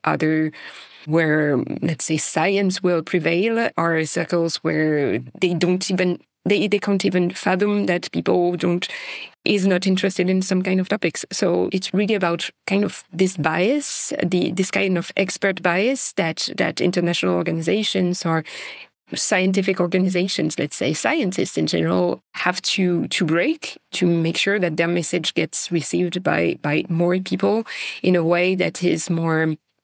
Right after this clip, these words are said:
genuine and more acceptable as well. And, uh, that was also the purpose of,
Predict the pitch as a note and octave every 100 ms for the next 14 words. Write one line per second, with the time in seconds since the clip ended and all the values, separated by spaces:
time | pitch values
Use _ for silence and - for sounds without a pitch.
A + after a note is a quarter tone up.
0 | - F3 D#3 E3+ G3+ B3 C4 B3+ B3 -
1 | F#3 F3+ F3+ F3 F3 - - - - -
2 | - - F#3+ D#3 F3 E3+ D#3 F#3+ G3 D#3+
3 | - - E3+ E3+ E3+ F3+ F3 E3+ - -
4 | - - - F3+ G#3+ G#3+ A3+ G3 G3+ G#3+
5 | F#3+ F#3 F#3 F3 E3 D#3